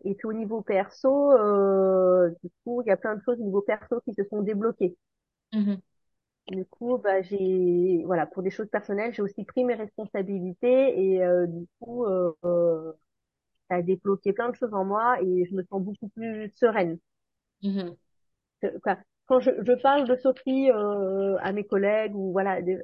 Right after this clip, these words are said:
Speaker 1: euh, ou même à mon entourage, euh, suis une coach en finance, mais du coup, quand on touche les finances, on touche à beaucoup de choses qui, et du personnel, des croyances, tout ça. Et en fait, je leur dis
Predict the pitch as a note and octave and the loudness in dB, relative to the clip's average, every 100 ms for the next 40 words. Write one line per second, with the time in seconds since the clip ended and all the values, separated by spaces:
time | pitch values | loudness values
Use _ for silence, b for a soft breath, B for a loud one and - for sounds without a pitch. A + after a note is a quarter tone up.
0 | - F3+ E3+ - - - G3+ G3 G#3 G#3+ | -4 -4 -4 -8 -20 -12 -8 -4 -4 -2
1 | G3 G3 G3+ - A#3 C4 B3+ F#3+ F#3 F3+ | -2 -2 -4 0 0 2 0 0 0 -2
2 | F3 - _ _ _ _ - A3 G#3+ - | -4 -8 _ _ _ _ -10 -8 -8 0
3 | - C4+ - A3 G#3 A#3+ A#3 B3 C#4 A#3+ | 2 2 0 -6 -6 -4 0 2 2 -2
4 | G3+ G3 B3 B3 G#3+ A#3+ - A#3+ A3+ A3 | -4 -4 -4 -4 -4 -6 -4 -4 -4 -4
5 | A#3+ - _ F#3+ F#3+ _ _ A#3+ - - | -4 -6 _ -10 -10 _ _ -6 -2 -2
6 | F3+ G3+ A#3+ B3 A#3+ B3+ _ G3+ G3 F#3 | -2 -4 -6 -4 -6 -10 _ -8 -6 -4
7 | F3+ F3 D#3 - - G3 G3+ - - G#3+ | -4 -6 -8 -10 -4 -4 -2 -2 -2 -2
8 | G#3 A3+ B3+ _ _ _ _ _ G3 G#3 | 0 0 -2 _ _ _ _ _ -6 -2
9 | A3 G#3 A3 B3 A3 A#3 A#3+ A3 F#3+ F3+ | 0 0 -2 -4 -4 2 2 2 0 0
10 | A3+ A3 G3+ G3 G#3+ B3+ | -6 -6 -4 -4 -4 -8